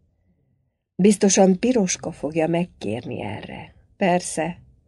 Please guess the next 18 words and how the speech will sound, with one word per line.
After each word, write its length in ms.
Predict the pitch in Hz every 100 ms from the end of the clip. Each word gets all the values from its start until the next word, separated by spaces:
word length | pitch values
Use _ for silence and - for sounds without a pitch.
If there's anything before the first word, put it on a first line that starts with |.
| - - -
a 100 | 247
postára 640 | 254 302 - - 220 208
is 280 | 202 190 -
jön 180 | 196 196
majd 320 | 196 180 175
valaki 460 | 165 156 160 - 139
új. 420 | 262 - - 202 _ _ _ _ _ -
Csupa 400 | 240 220 175 175 - -
társadalmi 800 | 220 240 - 175 170 156 147 151
változatosság 1080 | 175 190 185 180 170 180 180 - 143 160
lesz, 220 | 165 165 -
varjasom. 880 | 170 165 120 156 - 123 156 180 - _ _ _ _ _ _ _ _ _ _ _ _ -
Vajon 340 | 302 285 277
milyen 340 | 294 370 190 180
lesz 260 | 226 -
az 220 | 220 208 -
új 180 | 247
kisasszony? 880 | 254 180 - 185 190 - - 180